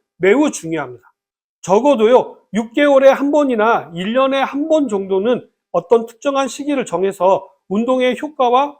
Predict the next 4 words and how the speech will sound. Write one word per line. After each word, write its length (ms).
운동으로 480
인한 280
변화를 560
검사해서 880